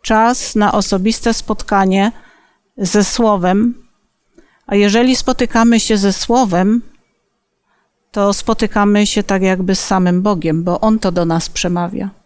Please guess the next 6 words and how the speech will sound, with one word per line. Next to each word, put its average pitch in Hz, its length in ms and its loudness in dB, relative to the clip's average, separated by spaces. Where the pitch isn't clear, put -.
Kiedyś 254 260 0
przeczytałam 240 640 0
takie 214 320 0
zdanie, 196 640 2
że 196 240 0
kiedy 220 640 2